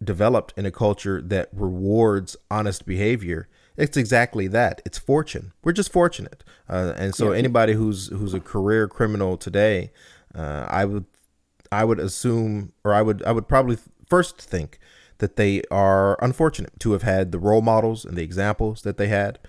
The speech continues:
Speaker 1: uh, such that the decisions that they made seem like the most reasonable ones along that path. Uh,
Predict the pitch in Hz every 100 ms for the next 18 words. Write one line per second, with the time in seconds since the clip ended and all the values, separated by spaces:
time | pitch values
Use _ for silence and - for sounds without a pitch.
0 | - _ - 87 90 87 - 110 - 98
1 | 95 87 98 90 - 107 101 98 101 92
2 | 92 95 - - 107 101 98 95 - 95
3 | 101 101 110 117 120 101 92 90 85 -
4 | 87 87 92 101 - 113 - - - _
5 | _ _ -